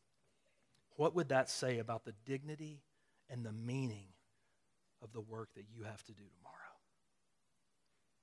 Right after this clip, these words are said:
Well, we don't know what happened that morning, but John does give us more details about another encounter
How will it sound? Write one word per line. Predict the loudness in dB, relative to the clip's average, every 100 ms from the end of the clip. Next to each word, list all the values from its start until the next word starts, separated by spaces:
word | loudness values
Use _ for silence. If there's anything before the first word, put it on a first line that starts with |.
| _ _ _ _ _ _ _ _ _ _ _ _ _ _ _ _ _ -14 2
Well, | 10
we | 12
don't | 12 12
know | 10 10
what | 10
happened | 12 10 10 0
that | -2
morning, | -4 -8 -10 -16 _ -20 -20 _ _ _ _ _ _ -20 -8
but | -4 8
John | 12 12 12
does | 12 12
give | 10 8
us | 8 8
more | 12 12
details | 10 6 10 10 12
about | 12 12
another | 12 10 10 4
encounter | 0 0 0 0 -4